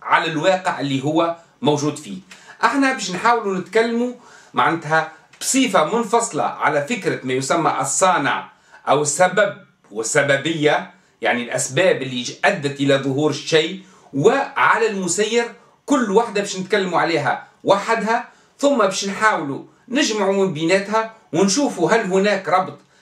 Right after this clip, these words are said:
من بيناتها ولا ما فماش. المهم احنا تو باش نتكلموا على إطار الكون بصفة عامة، ماناش باش نتكلموا على إطار،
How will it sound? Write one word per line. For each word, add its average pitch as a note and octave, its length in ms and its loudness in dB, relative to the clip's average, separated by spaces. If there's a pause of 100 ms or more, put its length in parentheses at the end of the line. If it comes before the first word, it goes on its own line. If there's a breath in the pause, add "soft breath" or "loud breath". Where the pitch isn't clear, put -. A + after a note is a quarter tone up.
(120 soft breath)
من E3 180 0
بيناتها E3+ 680 -2 (140)
ولا D3+ 280 2
ما C#3 60 -2
فماش. A#2 540 -6 (640 loud breath)
المهم A#3 380 2
احنا G3 160 2
تو A3+ 180 2
باش G3 140 -4
نتكلموا G3+ 440 -2
على F#3 280 0
إطار G3+ 520 -2 (320 soft breath)
الكون G3 500 0
بصفة F#3 300 -4
عامة، F#3+ 540 0 (240 loud breath)
ماناش G3+ 360 0
باش - 180 -10
نتكلموا F#3+ 600 -2 (220 loud breath)
على E3 520 0
إطار، F3 440 2